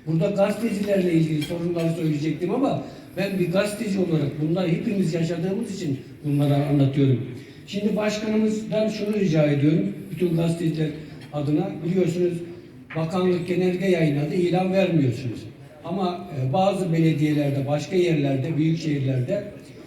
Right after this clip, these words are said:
şirketler üzerinden gazetelere ilanlar verilebiliyor. İnternet gazetelerine de, sitelerine de bu şekilde şirketler üzerinde bir destek vermenizi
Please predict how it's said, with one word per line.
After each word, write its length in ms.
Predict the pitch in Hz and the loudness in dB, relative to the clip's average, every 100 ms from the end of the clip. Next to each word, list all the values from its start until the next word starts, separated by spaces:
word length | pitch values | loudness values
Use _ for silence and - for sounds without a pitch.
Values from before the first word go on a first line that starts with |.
| - - | -20 -8
şirketler 720 | - 175 165 190 - 220 196 | -2 0 2 0 0 0 2
üzerinden 580 | 170 160 151 151 190 180 | 2 4 4 4 2 0
gazetelere 640 | 180 190 165 156 151 190 | -2 -2 -2 0 0 2
ilanlar 520 | 175 175 170 165 190 170 | 2 2 2 2 2 2
verilebiliyor. 680 | 165 170 160 165 156 131 - - - - - - - - - | 2 4 4 6 6 6 2 -4 -14 -18 -20 -20 -20 -20 -10
İnternet 640 | 160 165 185 190 226 220 - | -4 -2 -2 -2 -2 -4 -4
gazetelerine 720 | 170 165 180 170 165 160 147 | -2 -2 0 2 4 4 4
de, 220 | 139 151 - | 2 0 -6
sitelerine 680 | - 156 160 151 151 143 135 | -10 -4 2 2 4 4 2
de 200 | 147 - - - - - - - - | 2 -2 -6 -14 -20 -20 -20 -20 -10
bu 100 | 208 | -6
şekilde 720 | 214 185 160 165 147 165 - - - - - - | -2 0 2 2 2 2 -2 -8 -16 -20 -20 -14
şirketler 680 | 165 160 185 175 - 214 190 | -6 -4 -2 -2 -2 -4 -2
üzerinde 500 | 156 160 151 160 190 | 0 2 2 2 0
bir 120 | 170 | 0
destek 460 | 175 165 190 190 180 | 0 0 -2 -2 -2
vermenizi 640 | 175 170 170 170 160 165 | 0 0 2 2 2 0